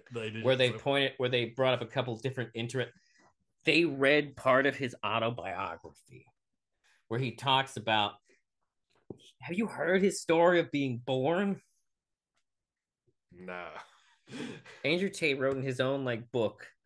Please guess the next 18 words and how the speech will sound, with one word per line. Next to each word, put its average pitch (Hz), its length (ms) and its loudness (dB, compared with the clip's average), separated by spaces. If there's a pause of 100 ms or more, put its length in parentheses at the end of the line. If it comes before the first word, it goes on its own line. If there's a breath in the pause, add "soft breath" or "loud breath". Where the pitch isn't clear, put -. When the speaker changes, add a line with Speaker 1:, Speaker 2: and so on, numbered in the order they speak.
(400 soft breath)
Speaker 2:
about 123 240 4
his 120 320 -2
birth 120 400 4 (520 soft breath)
that, 135 200 4
like, 123 380 0 (840 soft breath)
in 170 140 2
his, 202 300 2
he 185 120 -4
tells 196 260 2
a - 20 -4
story 160 360 4
about 143 180 2
how, 147 120 0
like, 127 200 0 (240)
when 147 180 -2
he, 147 340 -4
when 139 220 0
the, 123 140 -6